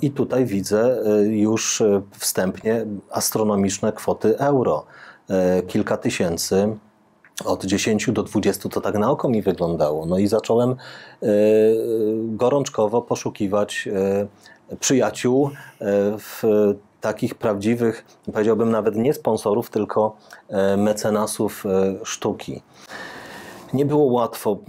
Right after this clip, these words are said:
Poświęciłem, e, całe dwa miesiące, dzień i noc na pisanie maili.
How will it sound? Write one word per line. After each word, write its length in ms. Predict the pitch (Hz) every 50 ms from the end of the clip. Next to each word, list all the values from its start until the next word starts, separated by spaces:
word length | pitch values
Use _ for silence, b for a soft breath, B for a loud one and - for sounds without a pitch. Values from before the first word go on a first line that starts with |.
| 135 113 101
Poświęciłem, 720 | - 120 107 - 131 120 113 - - 131 127 117 110 110 110 B B B
e, 300 | 185 113 104 104 101 101
całe 340 | 98 - - 131 123 123 120
dwa 180 | 107 - 117 113
miesiące, 640 | 110 107 104 - - 110 110 107 - - 107 101
dzień 260 | 95 101 113 110 110
i 180 | 113 110 107 107
noc 420 | 104 107 104 104 104 - - -
na 140 | - 101 98
pisanie 420 | - - 107 - - 110 107 104 98
maili. 560 | 98 98 95 92 92 95 95 95 98 101